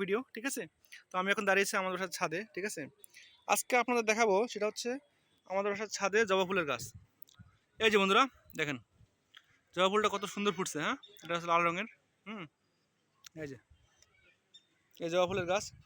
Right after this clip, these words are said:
তারপরে এই যে বন্ধুরা, এই যে একটা ফুল, ঠিক আছে, এখানে ফুটছে, হুম। তো আপনাদের দেখাচ্ছি, গাছটা দেখাচ্ছি পুরোটাই। এই যে বন্ধুরা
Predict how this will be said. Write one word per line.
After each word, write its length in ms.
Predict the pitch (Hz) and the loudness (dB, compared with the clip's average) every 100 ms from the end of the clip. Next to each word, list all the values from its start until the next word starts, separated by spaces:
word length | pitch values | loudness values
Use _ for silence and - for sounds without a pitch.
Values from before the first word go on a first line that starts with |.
| _ | _
তারপরে 240 | 160 160 175 | -12 -6 -4
এই 40 | 165 | -2
যে 60 | 170 | -4
বন্ধুরা, 240 | 175 175 220 _ - | -4 -4 -6 _ -12
এই 40 | 156 | -10
যে 60 | 160 | -8
একটা 120 | 156 | -8
ফুল, 140 | 170 196 - _ _ _ | -10 -12 -16 _ _ _
ঠিক 120 | - | -20
আছে, 100 | 190 | -12
এখানে 160 | 175 170 | -10 -10
ফুটছে, 220 | 160 - 202 _ - _ _ _ _ _ _ _ _ _ _ _ _ _ _ _ _ _ _ _ _ | -10 -14 -16 _ -20 _ _ _ _ _ _ _ _ _ _ _ _ _ _ _ _ _ _ _ _
হুম। 180 | 185 147 - _ _ _ _ _ _ _ _ | -18 -18 -20 _ _ _ _ _ _ _ _
তো 40 | 156 | -12
আপনাদের 200 | 151 160 156 | -8 -8 -8
দেখাচ্ছি, 200 | 156 170 | -8 -10
গাছটা 180 | 156 - 160 | -10 -8 -10
দেখাচ্ছি 200 | 151 165 | -10 -10
পুরোটাই। 240 | 156 156 202 _ _ _ _ _ _ _ _ _ _ - 311 - _ _ _ _ - 831 831 807 _ _ _ _ _ _ _ _ _ _ _ - _ _ _ _ _ _ _ _ _ _ _ _ _ _ _ _ - | -10 -10 -14 _ _ _ _ _ _ _ _ _ _ -20 -20 -20 _ _ _ _ -20 -20 -20 -20 _ _ _ _ _ _ _ _ _ _ _ -20 _ _ _ _ _ _ _ _ _ _ _ _ _ _ _ _ -14
এই 60 | |
যে 40 | 156 | -8
বন্ধুরা 220 | 156 165 | -6 -6